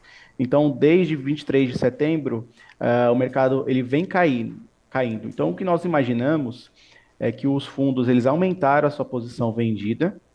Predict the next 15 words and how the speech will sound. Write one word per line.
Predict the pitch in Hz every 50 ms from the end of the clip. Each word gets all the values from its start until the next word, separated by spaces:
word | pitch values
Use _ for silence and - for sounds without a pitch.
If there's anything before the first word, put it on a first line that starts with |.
| _ _ _ -
tá? | - 110 110 113 127 - - - - - - - _ _
E, | - 165 185 208 202 165 110 - - - -
é, | - 127 123 123 120 120 -
essa | - 123 - 135
parte | - - 135 131 127 123 - 143
da | 123 135 143 160
rolagem, | 151 147 131 120 117 120 127 139 143 135 120 110 113 110 110 - _ _ _ _ _ -
ainda | - 117 120 127 139 143 143 139
há | 139
muita | 143 147 151 170 156
especulação. | 165 - - 160 156 - 156 160 165 170 165 - 147 120 110 110 107 - _ _ _ _ _ _ _ -
O | -
que | 120 - 160
nós | 175 190 202 196 196
sempre | - - 170 175 202 - 190 175 131 113 113